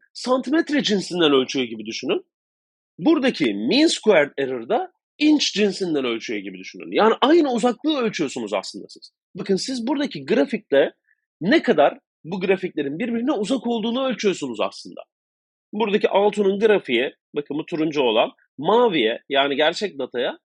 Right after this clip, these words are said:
ne kadar uzak? Bu bilgiyi ölçüyorum. Bu bilgiyi ölçmenin iki tane farklı yöntemini gördük. Biri santimetre,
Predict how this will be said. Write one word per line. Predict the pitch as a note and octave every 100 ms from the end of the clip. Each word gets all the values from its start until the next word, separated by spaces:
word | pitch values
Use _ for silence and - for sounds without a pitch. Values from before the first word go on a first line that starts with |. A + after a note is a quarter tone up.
| _ _
ne | G#3+
kadar | G#3+ A#3 E3+
uzak? | - - - _ _ _
Bu | - C4
bilgiyi | C#4 B3+ C#4
ölçüyorum. | C4 E3 - C#3+ D#3+ B3+ _ _ _ -
Bu | C4+ C4
bilgiyi | A#3+ F#3
ölçmenin | A#3+ C#4 - D3 A3 C#4
iki | A#3+ A3
tane | C#3+ A3
farklı | F#3+ - B3+
yöntemini | A3+ G#3+ G#3 G3
gördük. | C#3+ G#2+ G#2
Biri | A3 G#3+
santimetre, | G3+ F#3+ F#3 C#3+ D3 G#3